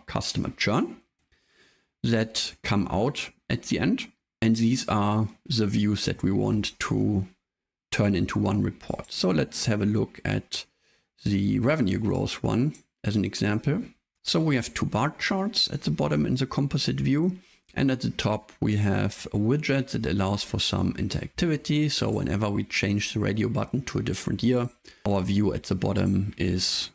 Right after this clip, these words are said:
refreshing. And the other two data apps look similar, and both of them share this radio button with the three years twenty twenty-one to twenty twenty-three.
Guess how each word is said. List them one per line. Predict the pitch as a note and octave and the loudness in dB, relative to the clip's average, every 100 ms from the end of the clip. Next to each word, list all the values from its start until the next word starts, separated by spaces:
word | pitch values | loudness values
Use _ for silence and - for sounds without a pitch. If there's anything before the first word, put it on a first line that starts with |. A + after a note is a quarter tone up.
| _ | _
refreshing. | - F#2+ F2+ - A2 - - - - _ _ _ - | -2 0 0 0 0 0 -2 -8 -14 _ _ _ 0
And | C#3+ | 2
the | A#2+ | 2
other | A2+ G#2 | 2 2
two | - | 0
data | G2+ G#2 G2+ | 2 2 2
apps | F#2+ - - - | 0 -2 -2 -2
look | - | -2
similar, | - E3 D3+ D#3 D3+ D#3 - _ _ | 0 2 2 2 0 -2 -4 _ _
and | G2+ F#2+ F2+ - | 0 2 0 -2
both | G2 A2 C3 | 0 2 0
of | - - | -2 0
them | - G#2 G2+ | 0 2 0
share | - G2 A2 | 0 0 0
this | F#2+ G2+ - | 0 0 0
radio | G2+ F#2+ G#2+ G2 | 0 2 2 0
button | G2+ - G#2+ - | -2 -2 -4 -4
with | F2+ F#2+ | -4 -2
the | G2 | -2
three | - - G#2 | -2 0 0
years | G#2 G2 F#2 | 0 0 -4
twenty | - G2 G#2 | -4 -2 -2
twenty-one | G2+ - G2+ G#2 G#2 G2 | -2 -2 0 0 0 -2
to | F#2 | -2
twenty | - G2 - | -2 -2 -2
twenty-three. | - F2 - - B2 | -2 -2 -2 -4 -6